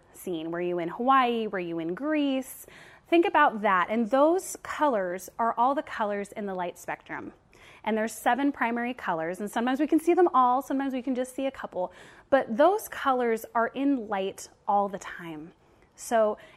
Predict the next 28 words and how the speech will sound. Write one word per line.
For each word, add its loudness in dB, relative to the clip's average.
it 2
looks 2
like 2
white 4
light 0
to -4
us, -2
but -6
it's -8
because -8
it's -14
the -12
perfect -8
blend -4
of -6
all -4
of -8
those -8
seven -8
colors. -12
Those 6
seven 4
colors 2
are 2
more -2
than -2
just -10
sunlight. -4